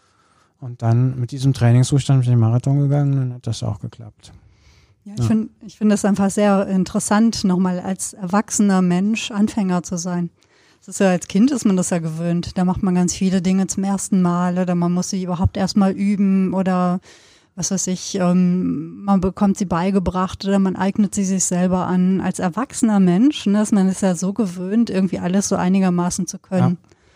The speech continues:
Speaker 1: Ja.
Speaker 2: Ne, wir können einigermaßen gut laufen, wir können Löffel halten und, ähm, alles Mögliche.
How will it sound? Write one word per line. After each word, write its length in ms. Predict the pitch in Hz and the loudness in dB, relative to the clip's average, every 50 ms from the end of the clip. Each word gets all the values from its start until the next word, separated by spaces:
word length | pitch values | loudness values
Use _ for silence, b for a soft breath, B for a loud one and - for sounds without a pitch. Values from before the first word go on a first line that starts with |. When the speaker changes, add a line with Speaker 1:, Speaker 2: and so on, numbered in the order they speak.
| b b b b b | b b b b b
Speaker 1:
Ja. 80 | - 185 | -8 -6
Speaker 2:
Ne, 80 | 190 190 | -4 -4
wir 60 | 185 | -2
können 180 | - 202 190 185 | -2 0 0 0
einigermaßen 560 | 175 180 180 175 180 180 175 175 170 - 190 | 0 0 0 0 0 0 -2 -2 -2 -4 -4
gut 160 | 165 185 - | -6 -6 -10
laufen, 640 | 190 185 190 196 202 202 - 233 202 196 190 190 175 | -6 -4 -2 0 0 0 0 0 0 2 0 0 -2
wir 80 | 180 175 | -4 -4
können 300 | - 208 190 190 180 175 | -2 0 0 2 2 2
Löffel 360 | 190 220 - - 214 196 185 | 0 0 2 2 2 2 4
halten 680 | 190 190 190 196 190 - - 196 190 185 185 185 185 180 | 4 2 2 2 0 -2 -6 -8 -8 -8 -10 -12 -12 -8
und, 440 | - 180 180 175 180 180 180 - - | -2 0 0 2 2 0 -2 -4 -4
ähm, 540 | - 180 170 170 175 175 170 175 196 247 - - | -2 0 0 2 2 2 0 0 -2 -4 -6 -8
alles 240 | 196 185 175 175 - | -8 -6 -6 -2 -2
Mögliche. 500 | 180 165 156 - 175 170 - - 175 | -2 -2 -2 -4 -10 -14 -12 -12 -14